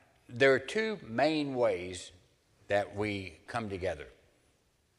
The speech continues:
two primary avenues that we use to explore strong relationships, small group and ministry involvement. And you're thinking, "Do we have small, small groups here?" Yeah, we have Sunday school, we have United Methodist Women, we have United Methodist Men,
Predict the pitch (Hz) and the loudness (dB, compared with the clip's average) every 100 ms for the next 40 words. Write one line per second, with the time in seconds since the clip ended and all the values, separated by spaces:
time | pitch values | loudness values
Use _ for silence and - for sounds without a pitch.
0 | _ - 147 123 - 147 151 139 117 117 | _ -4 -2 -4 -8 -6 -2 0 2 2
1 | 117 110 98 90 101 101 101 107 - 92 | 2 0 -4 -4 -4 -4 -4 -6 -6 -8
2 | 78 - 104 98 80 - 104 98 87 95 | -8 -2 0 2 0 -2 -2 0 -2 -2
3 | 95 87 78 85 80 - - - - - | -4 -6 -12 -12 -12 -14 -20 -20 -20 -16
4 | - 135 135 120 123 123 113 110 110 98 | -4 2 4 4 2 -2 -4 -6 -6 -6
5 | 104 98 95 92 76 - - - _ _ | -6 -4 0 0 -2 -12 -20 -20 _ _
6 | _ - 95 107 101 113 82 80 73 92 | _ -18 -10 -8 -8 -10 -10 -12 -10 -6
7 | 127 143 - - 135 - - 120 156 147 | -6 -6 -8 -4 -4 -6 -6 -4 -2 -4
8 | 160 175 185 185 - - _ 71 76 127 | -6 -4 -6 -8 -16 -20 _ -12 -6 -6
9 | 143 - - - 107 - 90 92 98 - | -8 -18 -16 -6 -4 -4 -6 -6 -6 0
10 | 160 147 90 82 80 80 82 76 82 80 | 0 0 -4 -6 -6 -8 -8 -8 -10 -10
11 | 135 156 151 113 90 82 82 80 82 82 | -8 -6 -6 -6 -8 -8 -10 -10 -10 -12
12 | 82 80 - 131 170 160 151 | -12 -16 -10 -4 2 2 2